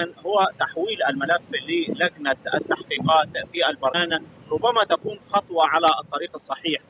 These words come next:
هنا المحاكم اليونانية أو وزارة العدل هناك العديد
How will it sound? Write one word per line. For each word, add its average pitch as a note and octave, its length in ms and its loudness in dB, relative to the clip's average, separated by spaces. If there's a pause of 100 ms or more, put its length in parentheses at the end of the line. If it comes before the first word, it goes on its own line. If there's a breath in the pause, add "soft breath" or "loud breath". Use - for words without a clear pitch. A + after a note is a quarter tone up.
(300)
هنا A3 360 2
المحاكم D#3 640 -2
اليونانية D3 720 0 (320)
أو F3+ 160 4
وزارة E3+ 360 2
العدل D#3 320 0
هناك D#3+ 300 -2
العديد D3+ 640 0